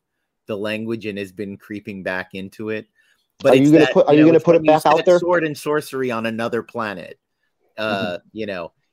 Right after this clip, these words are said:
Speaker 1: it's not necess-, 'cause, like, space opera co-, requires spaceships and, you know, galactic empires and whatever. Whereas planetary romance is more, you know,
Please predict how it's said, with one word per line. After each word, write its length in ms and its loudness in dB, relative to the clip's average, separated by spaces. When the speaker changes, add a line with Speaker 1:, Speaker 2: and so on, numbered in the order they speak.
Speaker 1:
it's 160 -10
not 220 0
necess-, 420 -4
'cause, 180 -4
like, 180 -2
space 360 -4
opera 280 -4
co-, 160 -12
requires 760 -6
spaceships 920 -6
and, 320 -10
you 60 -6
know, 340 -6
galactic 480 -4
empires 460 -4
and 80 -14
whatever. 400 -8
Whereas 320 0
planetary 640 -4
romance 640 -8
is 240 -16
more, 600 -8
you 140 -8
know, 280 -6